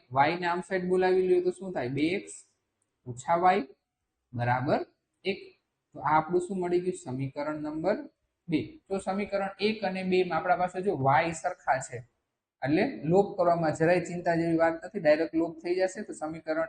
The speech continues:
એક અને બે નો લોપ કરતા, તો બે સમીકરણ પાછળ લખું છું, એક્સ ઓછા વાય બરાબર ઓછા બે, અહીંયા ઉપર એક્સ ઓછા વાય બરાબર ઓછા બે, રાઈટ? અને બીજું શું છે? બે એક્સ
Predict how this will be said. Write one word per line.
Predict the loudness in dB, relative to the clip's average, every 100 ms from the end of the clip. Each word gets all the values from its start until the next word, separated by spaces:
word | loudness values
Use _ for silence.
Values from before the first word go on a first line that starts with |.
| -4
એક | -8 -6
અને | -6 -6
બે | -8
નો | -6 -2
લોપ | 0 0 -2
કરતા, | -6 -2 -4 -4 _ _ _ _
તો | -4
બે | 0
સમીકરણ | 0 -2 -6 -6 -2
પાછળ | -2 -2 -4
લખું | -8 -8 -10
છું, | -10
એક્સ | -14 -10
ઓછા | -10 -4
વાય | 0 0 0
બરાબર | -2 -2 -2 -6
ઓછા | -6 -2 -2
બે, | -2 -8
અહીંયા | -10 -10
ઉપર | -6 -4 -4 -6 _ _ _ _ _ _ _ _ _ _ _
એક્સ | -6 -6 -12 -20 _ -12
ઓછા | -12 -4 -2
વાય | 0 0 -2 -2 -6 -12 _ _ _
બરાબર | -4 -2 0 -2 -4 -6
ઓછા | -8 -6 -2 0
બે, | 0 -4 -10 _ _ _ _ _
રાઈટ? | -2 -2 -4 _ _ _ _ _ _ _ _ _ _
અને | -4
બીજું | -2 0 -2
શું | -4 -6
છે? | -6 -6
બે | -2
એક્સ | 0 0